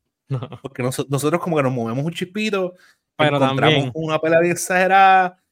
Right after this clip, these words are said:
Speaker 2: y nos ponen, nos distraemos con facilidad,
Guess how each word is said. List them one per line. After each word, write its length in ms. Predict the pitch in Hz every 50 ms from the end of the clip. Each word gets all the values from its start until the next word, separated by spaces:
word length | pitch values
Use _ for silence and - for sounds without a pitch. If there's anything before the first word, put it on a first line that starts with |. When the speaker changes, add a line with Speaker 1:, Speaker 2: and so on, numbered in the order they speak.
| _ _ _ _ _ _
Speaker 2:
y 260 | - 135 135 131 135
nos 120 | 131 131 135
ponen, 300 | 135 123 120 123 120 123
nos 260 | 123 123 120 120 120
distraemos 560 | 120 117 117 - 127 117 113 120 123 131 147 143
con 120 | - 151
facilidad, 840 | - - 160 - - 175 180 175 170 160 156 160 156 156 156 156 156